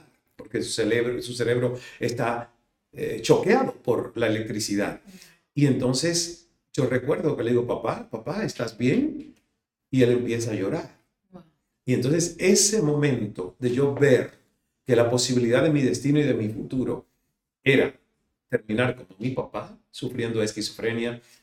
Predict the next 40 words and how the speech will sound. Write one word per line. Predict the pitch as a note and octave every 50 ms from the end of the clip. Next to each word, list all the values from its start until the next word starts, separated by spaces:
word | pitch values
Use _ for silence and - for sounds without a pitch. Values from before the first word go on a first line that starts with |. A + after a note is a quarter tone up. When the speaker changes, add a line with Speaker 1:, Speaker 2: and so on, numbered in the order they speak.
| _ _ _ _
Speaker 1:
y | A#2 A2+ A2 A2 G#2+
en | G#2 G#2+
un | A2+ A2+
hospital | A2+ - - G#2+ G#2 - A#2 A2 A2 -
con | - A2 G#2+
electroshocks, | G#2 G2 F#2+ F#2 G#2+ G2+ F#2 - A#2 B2+ - - - - - _ _ _ _ _
a | - G#2
mí | G#2 G#2+
me | A#2+ B2+ B2
hizo | B2 B2 B2 D#3 D#3+ - A2+ -
tomar | B2+ A2 G#2 G#2+ A#2+
una | C3 C#3 B2+
decisión | A2+ A2 G#2+ G#2 G2+ - A2+ A#2 B2 C#3 E3 E3
que | - A2
fue | - - - A2+ A#2 C3 - - - - - _ _
un | - A#2+ B2
decreto. | B2 C3 - A2+ G2+ F#2 F#2 F#2 F2 D#2+
"Dios, | D2+ D2+ G#2 A2+ B2 A#2 B2+ - - - - - - - - _ _
ayúdame, | - - - - C3 C#3+ D#3 D#3+ A#2 F#2+ E2+ D#2+ - - _ _
yo | - - A#2 B2+
me | C3 E3+
ayudaré, | E3+ C#3 B2 A2 G2 F2 E2 F2+ A#2+ B2+ B2 - - - - -
pero | B2 A#2 -
por | A2+ A2+ A2
favor | - - - - -
te | - -
pido | - B2 B2+ C3 B2
que | B2+ A2+
hagas | A2+ A#2 C3 -
el | D3 C#3+
milagro | C#3+ C3+ A2+ F#2+ F2+ F#2 G2+ - - - _ _ _ _ -
y | -
que | G#2+ - G#2 -
yo | G2 G#2+ B2+
no, | D3+ E3+ E3+ D3+ - -
no, | B2+ A#2+ A#2+ B2 B2
no | B2 A#2+ A2+ A2+
tenga | B2 C#3+ D3 B2 G#2 G#2+ G#2+ - _ _ _ _ _ _ _ _ _ _ _ _ _ _ _ -
este | C#3 B2+ - -
destino". | G2+ G2+ - - A#3 C4 D#4 - - - - -